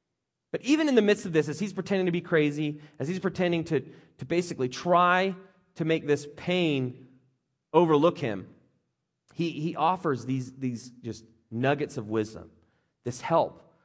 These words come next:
that we can use, uh, as we face whatever we're facing. So I wanna look through the first,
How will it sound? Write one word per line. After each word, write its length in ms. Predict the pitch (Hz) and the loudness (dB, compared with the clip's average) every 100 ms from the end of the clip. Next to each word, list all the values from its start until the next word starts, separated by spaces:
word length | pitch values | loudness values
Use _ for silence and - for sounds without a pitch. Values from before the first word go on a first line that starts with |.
| _ - | _ -8
that 120 | 113 | -2
we 160 | 131 | 0
can 220 | 135 139 113 | 0 -2 -2
use, 520 | 120 107 92 - - _ _ _ _ - | 0 -2 -4 -12 -20 _ _ _ _ -8
uh, 140 | 110 - | -6 -2
as 160 | 131 | -2
we 160 | 139 240 | 0 -2
face 340 | - 123 117 | 2 2 2
whatever 360 | 123 127 127 120 | 0 0 2 0
we're 160 | 135 | -2
facing. 440 | 139 92 71 - - - | -2 -6 -10 -14 -20 -6
So 120 | 165 | 0
I 40 | |
wanna 300 | 175 226 196 - - - | 2 4 2 0 -8 0
look 160 | 190 | 0
through 160 | 185 190 | 2 0
the 80 | - | 0
first, 520 | - 170 170 - | 2 2 0 -10